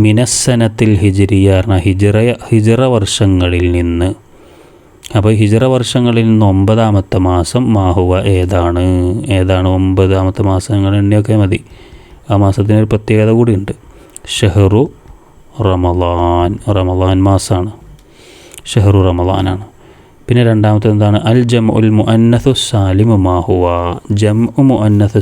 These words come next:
സാലിം എന്ന് പറഞ്ഞാൽ എന്താണ്? പഠിച്ചിട്ടുണ്ടല്ലോ, മാ ജുമിഅ ബി അലിഫിൻ വ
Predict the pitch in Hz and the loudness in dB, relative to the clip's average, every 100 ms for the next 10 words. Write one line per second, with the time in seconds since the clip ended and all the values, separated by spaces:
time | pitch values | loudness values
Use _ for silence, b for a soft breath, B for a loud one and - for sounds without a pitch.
0 | - - 92 92 101 98 92 95 92 90 | -4 -2 0 0 2 0 0 -2 -2 -2
1 | 90 92 90 90 90 90 95 - 95 - | -2 -2 -2 -2 -2 -2 -4 -4 -4 -2
2 | 101 98 98 98 98 B B B B 104 | 0 2 2 0 -2 B B B B 0
3 | 101 101 98 107 98 101 101 117 110 107 | 2 2 2 0 0 0 0 0 0 0
4 | 110 98 95 - 110 107 98 98 | 0 0 0 0 0 2 2 0